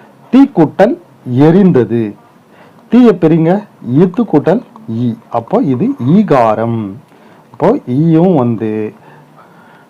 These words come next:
உயிரெழுத்து, நிலைமொழி ஈரும் உயிரெழுத்து,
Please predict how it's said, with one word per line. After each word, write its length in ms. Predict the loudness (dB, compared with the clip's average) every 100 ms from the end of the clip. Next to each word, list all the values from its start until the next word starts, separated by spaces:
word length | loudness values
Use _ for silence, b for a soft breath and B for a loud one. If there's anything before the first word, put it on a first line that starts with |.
| -2 2
உயிரெழுத்து, 600 | 4 4 2 -2 -6 -6 -6 -14 _ _ -4
நிலைமொழி 400 | 2 4 4 2 0 2
ஈரும் 260 | 4 4 4
உயிரெழுத்து, 520 | 2 2 -2 -6 -6